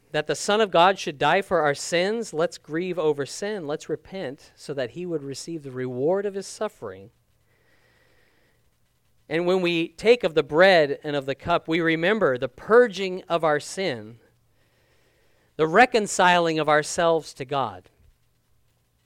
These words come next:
that we have a restoration of a relationship we never have experienced before through the gospel, through Christ. And we proclaim his death until he comes.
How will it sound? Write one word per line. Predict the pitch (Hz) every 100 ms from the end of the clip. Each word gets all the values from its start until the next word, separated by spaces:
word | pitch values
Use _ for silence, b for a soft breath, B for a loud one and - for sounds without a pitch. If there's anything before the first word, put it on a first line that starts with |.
| _ _ _ _ _ _ _ _
that | 147 151
we | 160
have | 165
a | 151
restoration | 131 165 165 - 151 151 147 131
of | 120
a |
relationship | 127 135 175 - - 151
we | 139 131
never | 143 185 196 190
have | 175 156
experienced | 127 - - 165 147 -
before | 127 - 135 101
through | 98 - 131
the | 131
gospel, | 131 120 - - 90 87 _ _
through | 135 127
Christ. | - 147 104 - - _ b b b b b -
And | 139
we | 143
proclaim | 135 139 - 180 190
his | 165 117
death | 107 143 156
until | 127 120 - 165
he | 143 165
comes. | - 208 180 92 98 -